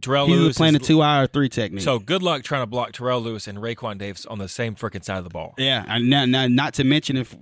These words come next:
Speaker 2: we get our, our, our guy, the Philly, the Philly fanatic, Christian Barmore. I just
Speaker 1: Fan
Speaker 2: gave,
Speaker 1: favorite,
Speaker 2: yeah, I know,
Speaker 1: too.
Speaker 2: right? The Philly fanatic, Christian Barmore, man. And, I mean, he's, he's wrecking shop on third down as well. He comes in.
Speaker 1: You gonna use that on Saturday, by the way? You
Speaker 2: Yeah,
Speaker 1: gotta work
Speaker 2: the
Speaker 1: that
Speaker 2: Philly
Speaker 1: in
Speaker 2: fanatic.
Speaker 1: to the
Speaker 2: I gotta
Speaker 1: broadcast.
Speaker 2: throw it in there.
Speaker 1: You got
Speaker 2: I got
Speaker 1: to.
Speaker 2: it. Yeah,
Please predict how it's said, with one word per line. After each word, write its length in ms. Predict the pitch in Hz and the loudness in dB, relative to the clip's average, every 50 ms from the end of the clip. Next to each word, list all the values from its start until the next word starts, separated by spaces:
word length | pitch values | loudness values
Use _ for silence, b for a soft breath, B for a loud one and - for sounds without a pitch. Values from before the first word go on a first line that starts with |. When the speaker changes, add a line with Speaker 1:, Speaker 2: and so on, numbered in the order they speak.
| 95 | -10
Speaker 2:
we 160 | 117 123 135 | -6 -4 -4
get 180 | 127 123 135 135 | -2 -2 -2 -2
our, 200 | 135 127 123 123 - | -2 -2 -2 -4 -4
our, 160 | - 117 - _ - | -4 -6 -8 _ -6
our 140 | 120 117 120 | -6 -6 -4
guy, 340 | 113 123 123 127 127 123 120 | -4 -2 -2 -2 -2 -2 -4
the 120 | 113 113 | -4 -6
Philly, 480 | 107 - - 143 147 143 139 131 127 120 | -6 -4 0 0 0 2 2 0 0 0
the 100 | 107 110 | -2 -4
Philly 280 | - - 160 147 143 127 | -2 2 2 4 2 2
fanatic, 600 | - - 123 123 135 151 156 147 123 113 - B B B B B | 0 0 0 2 2 2 2 0 -2 -4 -6 B B B B B
Christian 420 | - - 156 143 - - 135 123 | 2 4 4 4 4 4 4 4
Barmore. 580 | 117 127 151 165 143 131 120 113 113 110 110 110 - | 4 4 4 4 4 4 4 2 0 0 -2 -4 -4
I 100 | 131 131 | -4 -4
just 140 | 131 123 120 | -2 0 2
Speaker 1:
Fan 120 | 151 170 | 4 4
Speaker 2:
gave, 240 | 180 190 185 156 - | 4 4 2 0 0
Speaker 1:
favorite, 340 | - 165 175 185 156 165 156 | 0 2 4 4 4 4 2
Speaker 2:
yeah, 100 | - 131 | 2 2
I 60 | 156 175 | 4 4
know, 220 | 180 180 180 170 | 6 6 6 6
Speaker 1:
too. 40 | 165 | 6
Speaker 2:
right? 220 | 175 180 190 175 | 4 4 4 2
The 60 | 160 - | 0 -2
Philly 320 | - - 175 175 170 165 | 0 0 2 4 4 4
fanatic, 720 | 156 - 165 147 147 160 165 175 170 147 143 147 139 - B B 190 214 185 B B B | 4 4 2 2 4 4 2 2 0 -2 -4 -6 -10 -12 B B -6 -6 -6 B B B
Christian 460 | - - 170 165 - - 151 151 139 | 2 4 6 6 6 6 6 6 6
Barmore, 560 | 127 135 147 165 165 151 139 131 127 123 120 120 | 6 6 6 6 6 6 6 4 4 4 4 4
man. 280 | 123 123 123 123 123 143 - | 4 4 4 4 4 2 4
And, 180 | 139 143 143 143 | 4 4 4 6
I 20 | |
mean, 260 | 143 143 143 143 135 135 | 6 6 6 6 6 6
he's, 440 | 151 165 170 170 160 143 - - - | 6 6 6 4 2 0 -2 -6 -4
he's 280 | - 123 151 170 - 139 | 0 2 2 2 4 2
wrecking 260 | 147 156 156 160 147 | 2 2 2 2 0
shop 300 | - - 156 160 156 - | 0 0 0 0 0 2
on 120 | 151 147 | 0 0
third 280 | 147 147 147 147 135 123 | 2 2 2 2 2 2
down 200 | 143 147 147 143 | 2 2 4 2
as 120 | 123 113 | 2 2
well. 260 | 127 143 151 143 117 | 2 2 4 4 2
He 140 | 104 123 127 | 2 0 -2
comes 300 | - - 151 139 139 131 | 0 2 2 2 4 4
in. 200 | 143 143 143 143 | 2 4 6 6
Speaker 1:
You 60 | 143 | 6
gonna 160 | 165 196 160 131 | 6 6 6 4
use 160 | 131 139 135 | 2 2 2
that 100 | 147 139 | 2 2
on 100 | 139 135 | 2 0
Saturday, 320 | 113 - 120 123 123 127 123 | 0 0 0 2 2 2 2
by 120 | 127 123 | 2 2
the 80 | 127 131 | 2 2
way? 200 | 135 135 131 123 113 | 2 0 -2 -2 2
You 60 | 123 135 | 4 6
Speaker 2:
Yeah, 60 | 139 | 6
Speaker 1:
gotta 160 | 139 127 127 117 | 6 6 4 4
work 140 | 117 117 | 4 4
Speaker 2:
the 60 | 143 139 | 4 4
Speaker 1:
that 100 | - - | 4 4
Speaker 2:
Philly 160 | 160 156 156 | 6 6 6
Speaker 1:
in 60 | - | 4
Speaker 2:
fanatic. 400 | - 147 143 143 143 151 156 165 | 6 6 6 6 6 4 4 4
Speaker 1:
to 80 | 135 117 | 4 4
the 80 | 123 | 2
Speaker 2:
I 280 | 113 117 113 107 120 139 | 2 2 2 2 2 2
gotta 20 | |
Speaker 1:
broadcast. 280 | 135 147 143 143 139 - | 2 2 4 4 4 4
Speaker 2:
throw 140 | 151 151 151 | 4 4 6
it 80 | 151 | 6
in 100 | 160 156 165 | 6 6 6
there. 140 | 165 160 | 6 6
Speaker 1:
You 60 | 165 - | 4 4
got 180 | 147 123 123 | 4 4 2
Speaker 2:
I 40 | - | 2
got 260 | - 151 143 160 170 | 2 2 4 4 4
Speaker 1:
to. 60 | 147 | 4
Speaker 2:
it. 120 | 123 107 76 | 2 2 2
Yeah, 380 | 123 143 165 156 131 120 110 | 2 2 2 4 2 2 0